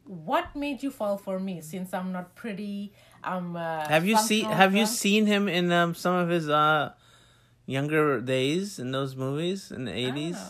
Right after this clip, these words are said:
Speaker 1: I liked him in Pirates of the Caribbean.
Speaker 2: He looks like a pretty little girl in those,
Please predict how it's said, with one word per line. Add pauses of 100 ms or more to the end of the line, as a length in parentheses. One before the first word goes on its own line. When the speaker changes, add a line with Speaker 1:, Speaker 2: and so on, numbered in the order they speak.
Speaker 1:
I
liked
him
in
Pirates
of
the
Caribbean. (140)
Speaker 2:
He
looks
like
a
pretty
little
girl
in
those,